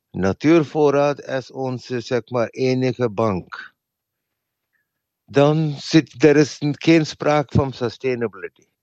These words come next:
Het is gewoon nieuwcentro. Het is, eh, zeg maar, eh, eh, ja, co-, consumerism.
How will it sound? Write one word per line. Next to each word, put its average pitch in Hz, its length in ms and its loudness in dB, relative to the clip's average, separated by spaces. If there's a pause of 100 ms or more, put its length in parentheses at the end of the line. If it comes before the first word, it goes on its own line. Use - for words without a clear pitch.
(100)
Het - 240 -10
is 127 180 -4
gewoon 127 340 -2
nieuwcentro. 107 800 -4
Het 104 140 -10
is, 104 220 -10
eh, 107 140 0
zeg 107 260 -4
maar, 107 300 -2
eh, 110 200 2 (440)
eh, 110 640 2
ja, 104 120 2
co-, 113 180 -6
consumerism. 104 840 -2